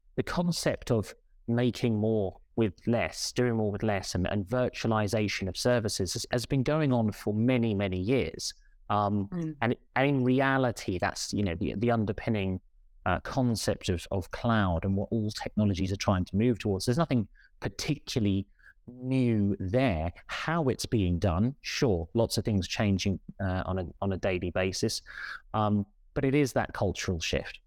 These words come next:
Speaker 1: You know, I, I think you said how, how, how it affects us a-, as a company, as a, as a startup. I think one of the big, big cultural shifts is, is, uh,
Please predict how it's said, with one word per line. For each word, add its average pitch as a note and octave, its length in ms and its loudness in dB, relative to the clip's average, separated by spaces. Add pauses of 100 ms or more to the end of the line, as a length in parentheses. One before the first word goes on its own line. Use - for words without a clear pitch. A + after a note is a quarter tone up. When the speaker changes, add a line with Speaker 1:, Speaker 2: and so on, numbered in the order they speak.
(180)
Speaker 1:
You A2+ 100 2
know, G#2 180 2
I, G2+ 140 0
I A2 80 0
think - 340 -2
you - 280 0
said G#2 220 0
how, G#2+ 280 2
how, G#2+ 360 0 (400)
how A2 280 0 (160)
it A#2+ 120 2
affects G2+ 420 -2 (100)
us B2+ 500 0
a-, - 140 -2
as G2 140 -2
a G2+ 40 -2
company, A#2 400 0
as B2 100 2
a, G#2+ 80 2
as G#2 120 -2
a G2 60 -6
startup. A2 680 0
I A2+ 80 -2
think A2 220 0
one A2 140 0
of G2+ 60 0
the G2 80 0
big, B2 340 -2
big A2 160 -2
cultural G2+ 420 -2
shifts - 460 -2
is, G#2 280 0
is, G2+ 220 -2
uh, G2+ 260 0